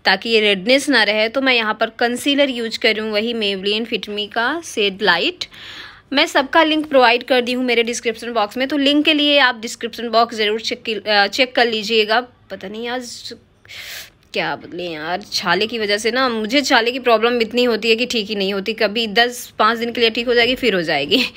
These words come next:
<laughs> अब मैं यहाँ पर Garnier, अ, बीबी क्रीम यूज़ कर रही हूँ, क्योंकि ये डेली के लिए, अ, बेस्ट ऑप्शन है, लाइट वेट होता है। आप चाहे तो फिंगर की हेल्प से ब्लेंड कर सकते हैं, ईजीली ब्लेंड हो जाता है, but मैं यहाँ पर ब्यूटी ब्लेंडर की हेल्प से ब्लेंड कर रही हूँ।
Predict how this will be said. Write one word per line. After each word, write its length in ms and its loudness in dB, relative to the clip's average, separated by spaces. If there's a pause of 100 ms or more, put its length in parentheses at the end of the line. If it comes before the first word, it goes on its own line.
(180)
<laughs> 320 -6
अब 100 4
मैं 120 4
यहाँ 180 4
पर 160 -2
Garnier, 600 2
अ, 340 0
बीबी 240 -4
क्रीम 360 -2
यूज़ 300 -2
कर 240 2
रही 80 -4
हूँ, 160 -4
क्योंकि 240 -8
ये 180 2
डेली 320 -2
के 140 -2
लिए, 420 0
अ, 100 -2
बेस्ट 680 -2
ऑप्शन 360 -4
है, 160 -4
लाइट 300 2
वेट 220 0
होता 280 -4
है। 160 2
आप 180 -2
चाहे 140 2
तो 100 -8
फिंगर 320 -2
की 140 -6
हेल्प 180 0
से 140 -2
ब्लेंड 220 -4
कर 140 -6
सकते 300 -8
हैं, 120 -2
ईजीली 220 -4
ब्लेंड 320 0
हो 60 -2
जाता 220 -2
है, 100 -6
but 260 -2
मैं 120 -2
यहाँ 320 -4
पर 60 -4
ब्यूटी 280 -2
ब्लेंडर 400 0
की 200 -8
हेल्प 240 -4
से 160 -4
ब्लेंड 340 -4
कर 200 0
रही 120 -2
हूँ। 120 -4